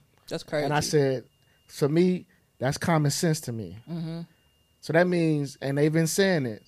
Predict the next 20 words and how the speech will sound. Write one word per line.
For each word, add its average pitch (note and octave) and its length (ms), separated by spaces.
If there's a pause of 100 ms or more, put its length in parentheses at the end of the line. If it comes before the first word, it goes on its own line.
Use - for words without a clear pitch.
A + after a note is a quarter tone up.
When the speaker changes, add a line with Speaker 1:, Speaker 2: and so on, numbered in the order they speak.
Speaker 2:
is A#2 200
that B2 280 (280)
if - 180
you A2+ 60
take C3+ 300
the D#3+ 80
vaccination, E3 880 (380)
it A#2 160
lessens C#3+ 540
your C#3+ 140
chances C3 800 (240)
of G#2 160 (120)
dying C#3 480 (260)
and G#2+ 120
it G2+ 80
lessens G#2 420
your C#3 100
chances C3 520
of A#2 160
being G#2+ 340